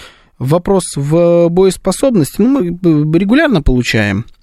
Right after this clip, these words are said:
новости оттуда, э, такого толка, что, э, уже и хромых, и кривых, и косых, уже всех, каких только можно, и женщин. Вот как я женщин записал,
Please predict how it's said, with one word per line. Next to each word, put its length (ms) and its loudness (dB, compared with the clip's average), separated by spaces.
новости 500 0
оттуда, 560 0
э, 40 -4
такого 320 -2
толка, 300 -2
что, 360 -6
э, 680 2
уже 420 0
и 960 2
хромых, 640 0
и 140 -8
кривых, 480 2
и 60 2
косых, 480 -4
уже 200 0
всех, 280 -2
каких 300 -6
только 260 -2
можно, 180 0
и 120 -2
женщин. 560 -2
Вот 180 -2
как 180 -10
я 80 -4
женщин 380 -8
записал, 440 -12